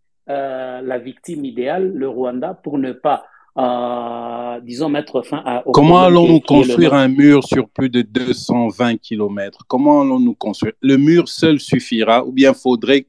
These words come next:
Speaker 2: à, en plus, euh, à chaque cent mètres, y poster une faction de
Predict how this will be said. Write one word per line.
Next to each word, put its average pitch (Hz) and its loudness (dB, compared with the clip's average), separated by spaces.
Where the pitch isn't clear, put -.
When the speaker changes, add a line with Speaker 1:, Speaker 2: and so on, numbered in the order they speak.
Speaker 2:
à, 123 0
en 117 -4
plus, 135 -4
euh, 110 0
à 113 0
chaque - 0
cent 135 2
mètres, 123 2
y 104 -2
poster 120 0
une 107 0
faction 117 -2
de 104 0